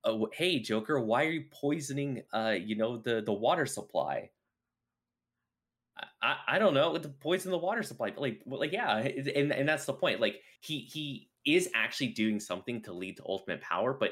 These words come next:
it is also in, like, that silly, very classic comic book style,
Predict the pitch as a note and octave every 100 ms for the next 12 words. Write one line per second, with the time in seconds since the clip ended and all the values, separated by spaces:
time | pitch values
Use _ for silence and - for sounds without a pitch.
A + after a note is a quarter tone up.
0 | - A2 A2 A2+ - F#2+ - G#2+ - G2
1 | F2 F2 F2 - - A2+ G#2+ A2 G#2 -
2 | - - G2+ C3 - - F2 - G#2 -
3 | F#2 F#2 F2+ F2 - D#2+ F2+ C3+ D#3